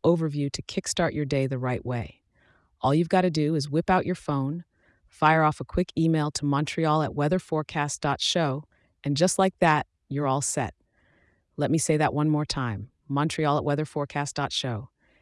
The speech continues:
It's completely free and ready to make your mornings a little brighter. Now let's dive into what today, your special day, looks like. Starting off your morning, it's a bit chilly at about minus ten degrees, so you'll want to bundle up.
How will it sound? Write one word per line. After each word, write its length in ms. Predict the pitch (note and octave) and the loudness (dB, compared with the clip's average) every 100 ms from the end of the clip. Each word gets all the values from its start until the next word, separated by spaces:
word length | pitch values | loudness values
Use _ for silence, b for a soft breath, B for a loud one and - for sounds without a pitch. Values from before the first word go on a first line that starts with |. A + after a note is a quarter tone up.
| _ _ | _ _
It's 160 | - - | -10 -6
completely 560 | - C#3 - G3+ F#3+ G#3 | -4 -2 2 2 2 -2
free 540 | - C#3+ C3+ D3+ - | -2 -2 -2 -4 -8
and 160 | C#3 C3+ | -6 0
ready 280 | D3 E3 F3 | 2 2 2
to 120 | - | 0
make 220 | D3 C#3+ | 0 0
your 80 | C#3+ | 0
mornings 400 | C#3 C3 B2+ B2+ | 0 0 -2 -2
a 60 | B2 | -4
little 180 | C3 | -4
brighter. 460 | C3 C3 A#2 F#2+ - _ _ _ _ _ _ | -4 -4 -4 -6 -12 _ _ _ _ _ _
Now 180 | F3 F#3 | 2 6
let's 260 | G3 A#3 - | 6 4 4
dive 320 | G#3 F#3+ F3 | 8 8 8
into 300 | F3 E3+ D3 | 4 2 0
what 240 | C#3 F3 | 2 2
today, 540 | - D#3+ D#3 B2 D3 - _ | 0 0 2 2 -4 -10 _
your 320 | C3 D#3 G#3+ | 0 4 6
special 480 | - - D#3 - D#3+ | 4 2 0 0 -2
day, 400 | C#3+ A#2+ B2+ D3 _ | 0 -2 -4 -10 _
looks 320 | C#3 C3+ - | -8 -6 -8
like. 320 | A2 - - - _ _ _ _ _ _ _ _ _ _ _ | -8 -10 -14 -20 _ _ _ _ _ _ _ _ _ _ _
Starting 400 | - G#3+ A3+ A#3+ | -2 4 6 6
off 180 | G#3 - | 4 2
your 120 | F#3+ | 2
morning, 420 | E3+ E3+ F3 F#3+ - | 2 2 0 -2 -8
it's 160 | - | -8
a 20 | E3+ | 0
bit 160 | A3 | 0
chilly 460 | - - G3 B2+ B2 | 2 2 2 0 -2
at 120 | C3+ | -4
about 280 | C#3 C#3 - | 0 0 2
minus 360 | D#3 F3 G3 | 2 2 0
ten 220 | - F3 F3 | 0 -2 -2
degrees, 580 | E3+ D3 C3 D3 - - | -2 -2 -4 -6 -10 -10
so 120 | - | -4
you'll 220 | C#3+ C#3+ | -2 0
want 160 | D3 D3 | 0 0
to 60 | |
bundle 440 | C3+ - D3+ C#3+ C3+ | 0 0 0 2 0
up. 240 | A2 - | -2 -6